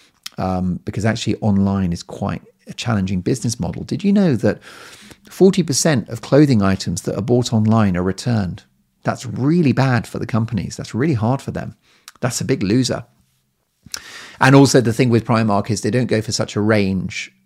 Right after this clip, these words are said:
So they've got a lot of basics, which allows them to order in bulk.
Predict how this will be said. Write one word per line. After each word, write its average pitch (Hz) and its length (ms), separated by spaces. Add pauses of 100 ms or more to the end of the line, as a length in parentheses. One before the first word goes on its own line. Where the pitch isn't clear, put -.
(120)
So - 180
they've 104 140
got 107 140
a 120 40
lot 117 160
of 113 100
basics, 110 580
which - 160
allows 104 320
them 95 160
to - 120
order 95 320
in 87 160
bulk. - 460